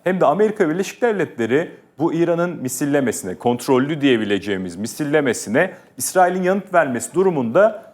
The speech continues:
bu saldırıya dahil olmayacağını söylemişti. Yani şu an,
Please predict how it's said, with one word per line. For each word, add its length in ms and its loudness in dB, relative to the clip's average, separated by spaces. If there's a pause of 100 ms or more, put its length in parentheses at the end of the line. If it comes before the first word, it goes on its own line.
bu 80 -8
saldırıya 920 4
dahil 280 4
olmayacağını 520 0
söylemişti. 540 -4
Yani 300 0
şu 180 -6
an, 200 2